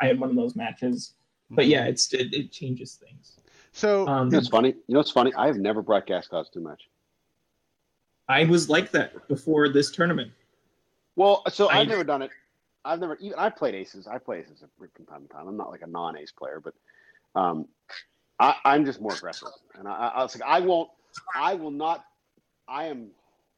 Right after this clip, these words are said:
Speaker 3: I'm probably too aggressive to bring gas clouds. I think gas clouds are more of a defensive player trick because I don't want to give my opponent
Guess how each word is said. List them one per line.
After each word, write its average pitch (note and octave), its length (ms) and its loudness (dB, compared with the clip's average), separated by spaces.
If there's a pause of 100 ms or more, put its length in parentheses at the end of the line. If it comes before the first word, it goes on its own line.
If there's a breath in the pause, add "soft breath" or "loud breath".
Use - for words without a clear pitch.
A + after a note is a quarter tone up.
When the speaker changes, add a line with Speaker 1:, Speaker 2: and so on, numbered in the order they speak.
(440)
Speaker 3:
I'm G#2+ 160 -20
probably F#2 280 -20
too G2+ 100 -16
aggressive E2 380 -18
to E2 60 -20
bring D#2 160 -20
gas D2+ 200 -16
clouds. D#2+ 220 -16
I - 20 -20
think G2+ 140 -14
gas F#2 200 -4
clouds F2 280 -6
are F2 40 -14
more F2 200 -10
of D2+ 60 -14
a D#2 40 -14
defensive E2 540 -12
player F2 300 -4 (180)
trick G2+ 240 -4 (100)
because F2 400 -10 (880 soft breath)
I A2 140 4
don't B2 160 4
want G#2+ 300 -4
to - 160 -14
give F2+ 200 -6
my F#2+ 160 -6
opponent F#2+ 540 -6